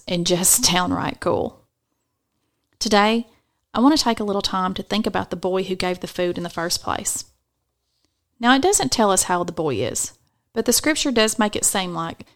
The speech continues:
this was probably a child, maybe even the same age as some of you listening. Now,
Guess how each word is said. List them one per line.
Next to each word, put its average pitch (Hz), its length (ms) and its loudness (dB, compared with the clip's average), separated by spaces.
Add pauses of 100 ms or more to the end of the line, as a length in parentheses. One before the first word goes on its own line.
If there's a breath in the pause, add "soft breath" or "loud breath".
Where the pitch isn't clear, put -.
this - 160 4
was 269 100 6
probably 240 460 2
a 165 60 -4
child, - 480 0 (960)
maybe 320 240 2
even 277 180 4
the 214 80 4
same 190 320 2
age 180 240 -4
as 190 60 0
some 185 180 0
of 180 100 -8
you 175 80 -4
listening. 180 480 -2 (1300)
Now, - 380 -4